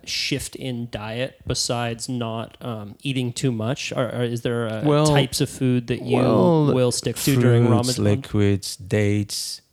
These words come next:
Speaker 2: In Morocco, we have a special soup. We call it, uh, Moroccan harira. That's very special,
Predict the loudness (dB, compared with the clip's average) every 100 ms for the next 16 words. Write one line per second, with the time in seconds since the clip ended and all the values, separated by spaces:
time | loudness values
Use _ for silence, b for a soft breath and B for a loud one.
0 | -4 0 2 2 2 0 0 -2 -4 -6
1 | -6 -4 -4 -6 -4 -4 -4 -6 -2 -4
2 | -4 -6 -2 -2 -2 -6 -4 -2 0 0
3 | -2 b b b b b b b -10 -10
4 | -8 -2 0 0 -4 -8 -8 -6 -8